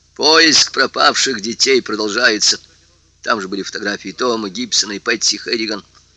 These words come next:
На другой полосе был такой заголовок: «Следователи округа заявляют, помощник шерифа скончался от сердечного приступа». Внизу была фотография Джона Пауэра. Я взял один экземпляр газеты,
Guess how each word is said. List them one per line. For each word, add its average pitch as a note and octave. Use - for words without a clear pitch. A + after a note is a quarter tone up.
На -
другой B2+
полосе -
был G#2+
такой G#2
заголовок: F#2+
«Следователи D3
округа D3+
заявляют, C#3+
помощник D#3
шерифа E3
скончался D3+
от B2
сердечного C#3
приступа». D3+
Внизу G#2
была G#2+
фотография G2
Джона F#2
Пауэра. F#2+
Я -
взял F#2
один F#2
экземпляр F#2+
газеты, F#2+